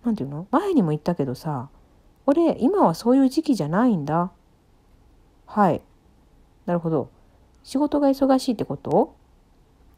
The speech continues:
悪い。でも、いずれは、いずれはっきりさせるから。どういうこと？嫁おるんか？それまで待ってて。わかった。その代わり、今日は泊まっていって。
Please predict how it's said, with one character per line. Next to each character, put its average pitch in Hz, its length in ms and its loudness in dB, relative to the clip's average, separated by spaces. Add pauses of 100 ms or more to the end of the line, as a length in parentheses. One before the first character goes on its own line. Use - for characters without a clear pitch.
(220)
悪 262 280 4
い。 - 160 -4
で 233 140 0
も、 247 400 2
い 196 80 0
ず 214 100 -2
れ 254 120 2
は、 254 340 2 (760)
い 233 60 -4
ず 226 80 -8
れ 208 40 -12
は 208 80 2
っ 208 60 0
き - 100 0
り 156 280 0
さ - 80 -14
せ 165 100 -4
る 147 100 0
か 113 140 -6
ら。 - 100 -8 (840)
ど - 100 0
う 233 40 6
い - 20 -2
う - 20 -2
こ 226 100 2
と？ 226 380 0
嫁 240 300 6
お 254 100 6
る 254 80 4
ん 190 80 0
か？ - 240 -8 (720)
そ - 140 -4
れ 311 80 0
ま 339 100 2
で 233 80 4
待 180 180 2
っ - 40 -8
て 131 100 -4
て。 - 240 -8 (600)
わ 220 80 0
か 233 100 2
っ 233 140 -2
た。 - 220 -4 (420)
そ - 120 -4
の 262 80 0
代 269 140 -4
わ 262 80 -2
り、 254 140 -2
今 226 240 -2
日 - 20 0
は 202 140 2
泊 160 120 -6
ま 151 120 -2
っ 151 40 -6
て - 140 -8
い 147 40 -4
っ - 20 -16
て。 - 260 -6